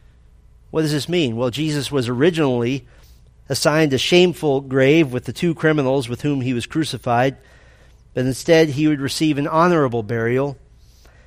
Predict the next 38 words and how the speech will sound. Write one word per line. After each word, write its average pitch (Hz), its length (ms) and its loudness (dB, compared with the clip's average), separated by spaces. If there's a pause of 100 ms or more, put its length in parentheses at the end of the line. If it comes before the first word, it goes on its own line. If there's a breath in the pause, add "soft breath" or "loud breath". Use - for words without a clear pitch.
(380 soft breath)
Matthew 147 320 -2
twenty-seven, 165 600 2
beginning 147 240 0
in 135 80 0
verse 139 160 -2
fifty-seven, 156 640 0
records, 143 440 0
"When 165 140 0
it 156 60 -2
was 127 140 0
evening, 170 340 2
there 143 120 2
came 156 220 -2
a 135 60 0
rich 147 260 0
man 156 220 -2
from 139 180 -6
Arimathea 139 720 0 (540 soft breath)
named 139 200 0
Joseph, 165 540 2 (540 soft breath)
who 196 160 4
also 208 300 4
was 160 180 0
a 147 40 -2
disciple 151 500 0
of 127 80 0
Jesus. 139 420 -2
He 185 100 -2
went 226 200 4
to 180 60 4
Pilate 165 440 2
and 160 80 0
asked 165 260 0
for 180 120 -4
the 139 100 0
body 147 320 4
of 127 80 -2
Jesus. 135 560 -4